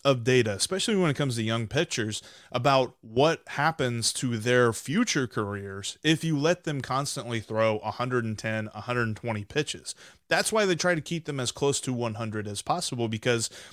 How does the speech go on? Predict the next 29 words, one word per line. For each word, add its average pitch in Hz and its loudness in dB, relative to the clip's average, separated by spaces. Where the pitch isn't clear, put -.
if 156 0
they're 131 4
letting 175 2
them 123 0
go 113 2
over 101 -4
to 139 2
try 135 2
and 135 0
extend 135 0
them 123 0
for 120 -2
one 113 0
more 107 -2
inning 107 -4
or 107 -4
try 135 -2
and 127 0
extend 131 -2
them 123 0
for 127 2
one 117 0
more 110 0
at 104 -6
bat 107 0
or 107 -6
something 127 -2
like 113 -4
that, 107 -2